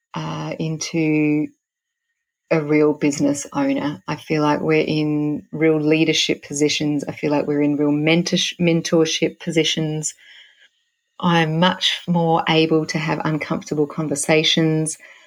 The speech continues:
I'm much more, uh, comfortable in conflict resolution situations. I'm not afraid to ask for what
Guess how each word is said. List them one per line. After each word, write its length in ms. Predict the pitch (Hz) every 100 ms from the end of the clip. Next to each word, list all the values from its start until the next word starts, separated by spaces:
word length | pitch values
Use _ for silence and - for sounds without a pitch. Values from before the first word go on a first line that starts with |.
| _ _ -
I'm 180 | 160
much 300 | 160 151 -
more, 320 | 165 156 151 -
uh, 280 | - - - -
comfortable 720 | 180 185 165 156 151 151 147 - -
in 160 | 160
conflict 580 | 151 - 160 - 160 -
resolution 720 | 151 151 151 151 165 180 175 160
situations. 1000 | 165 - 170 160 160 - 165 160 165 - - - _ _ _ _ _ -
I'm 120 | 160
not 140 | 170
afraid 360 | 170 - 165 165
to 120 | 165
ask 440 | 160 156 160 - -
for 220 | - 156
what 340 | 147 147 -